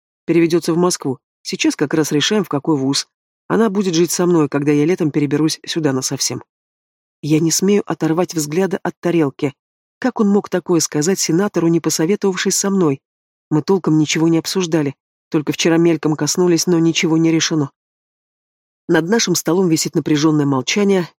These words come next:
и я скорее умру, чем первой прерву его. «Вот как?» спрашивает сенатор. «А финансовые обязательства перед Академией?» «Я их погашу, и у нас вообще не крепостное право».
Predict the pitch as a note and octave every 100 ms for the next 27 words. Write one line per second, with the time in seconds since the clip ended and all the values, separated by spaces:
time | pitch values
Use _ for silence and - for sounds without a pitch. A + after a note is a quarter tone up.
0 | - F#3 F3 - F#3 F#3 - F#3+ F3+ D3+
1 | C3 _ - D#3+ D3 E3+ E3+ E3 D3+ _
2 | E3+ D#3+ D3 B2+ B2 A#2 _ _ _ _
3 | _ _ - D3+ D3 C3+ - G3 - _
4 | _ _ - - E3 D#3+ D#3+ - E3 D3+
5 | D#3 D3+ _ _ - E3 E3 F#3 F3 E3
6 | F#3+ F#3 A3+ A#3 E3 B2+ D#3 C#3+ D#3 D3+
7 | G3 F3+ D#3 C#3 C#3 _ _ _ _ _
8 | _ - F#3 G#3 - F#3+ G3+ - D#3 _
9 | _ _ F3 F3+ E3+ - F3+ - F3+ C3+
10 | D3+ C#3 - D3+ C#3+ B2+ A#2